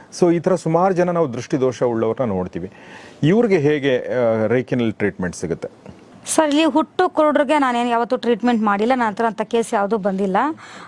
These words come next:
Speaker 2: ಯಾಕೆ ನಾನು ಮೊದಲಿಂದ ಹೇಳ್ತಾ ಇದ್ದೆ, ನಾನು, ನಾನು ಯಾವುದನ್ನ ಟ್ರೀಟ್ ಮಾಡಿದ್ರೆ ಮಾತ್ರ ಅದ್ರ ಬಗ್ಗೆ ನಾನು ಅನುಭವನ ಹಂಚ್ಕೊಳ್ತೀನಿ
Speaker 1: ಹೌದು,
Speaker 2: ಅಂತ.
Speaker 1: ಹೌದು.
Speaker 2: But ಹುಟ್ಟು ಕುರುಡ್ರಿಗೆ ನಾನು ಯಾವತ್ತೂ ಟ್ರೀಟ್ ಮಾಡಿಲ್ಲ.
Speaker 1: ಹ್ಮ್.
Speaker 2: ಆದ್ರೆ ಇಲ್ಲಿ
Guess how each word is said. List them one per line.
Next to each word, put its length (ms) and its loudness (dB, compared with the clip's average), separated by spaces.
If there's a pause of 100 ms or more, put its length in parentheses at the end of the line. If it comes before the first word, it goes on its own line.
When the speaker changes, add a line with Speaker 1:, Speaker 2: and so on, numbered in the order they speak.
Speaker 2:
ಯಾಕೆ 160 0
ನಾನು 160 2
ಮೊದಲಿಂದ 380 2
ಹೇಳ್ತಾ 260 0
ಇದ್ದೆ, 100 2
ನಾನು, 180 0 (180)
ನಾನು 180 -2
ಯಾವುದನ್ನ 300 0
ಟ್ರೀಟ್ 300 -2
ಮಾಡಿದ್ರೆ 340 0
ಮಾತ್ರ 380 0
ಅದ್ರ 140 -2
ಬಗ್ಗೆ 280 -2
ನಾನು 180 0
ಅನುಭವನ 420 0
ಹಂಚ್ಕೊಳ್ತೀನಿ 460 -2
Speaker 1:
ಹೌದು, 100 0
Speaker 2:
ಅಂತ. 160 -2 (140)
Speaker 1:
ಹೌದು. 480 -10
Speaker 2:
But 260 2
ಹುಟ್ಟು 320 0
ಕುರುಡ್ರಿಗೆ 480 2
ನಾನು 260 0
ಯಾವತ್ತೂ 300 0
ಟ್ರೀಟ್ 320 -4
ಮಾಡಿಲ್ಲ. 360 0 (200)
Speaker 1:
ಹ್ಮ್. 120 -8 (400)
Speaker 2:
ಆದ್ರೆ 440 2 (840)
ಇಲ್ಲಿ 420 2